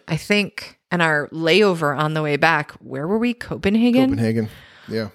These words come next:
Speaker 1: Um, <laughs> we landed and I was like, "We're just gonna be able to walk over to a hotel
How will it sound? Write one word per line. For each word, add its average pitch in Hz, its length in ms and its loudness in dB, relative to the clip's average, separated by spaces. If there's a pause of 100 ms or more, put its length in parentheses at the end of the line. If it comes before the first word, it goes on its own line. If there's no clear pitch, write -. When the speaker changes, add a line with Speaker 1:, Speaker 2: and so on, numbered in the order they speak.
(120)
Speaker 1:
Um, 170 600 0 (1600)
<laughs> - 60 -8 (1500)
we 262 300 4
landed 214 840 2 (340)
and 220 140 4
I 208 180 4
was 202 180 -2
like, 175 360 4
"We're 349 240 2
just - 260 -4
gonna 190 200 0
be 185 140 2
able 170 220 4
to 170 200 -4
walk 170 380 0
over 196 280 2
to 175 280 0
a 156 80 0
hotel 190 920 0